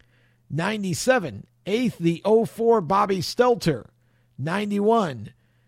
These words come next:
Ninth, the oh three Ali Silva, eighty-six. And tenth,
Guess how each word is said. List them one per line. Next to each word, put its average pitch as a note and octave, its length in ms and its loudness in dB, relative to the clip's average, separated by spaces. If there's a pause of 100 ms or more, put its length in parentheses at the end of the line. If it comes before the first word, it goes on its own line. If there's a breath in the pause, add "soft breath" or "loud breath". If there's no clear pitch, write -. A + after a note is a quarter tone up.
(240)
Ninth, G#3 400 -2
the E3+ 200 -4
oh A3+ 220 4
three A3+ 400 -4
Ali G#3 300 0
Silva, G3 600 4
eighty-six. F#3+ 1000 2 (580)
And D3+ 260 -6
tenth, A3+ 480 0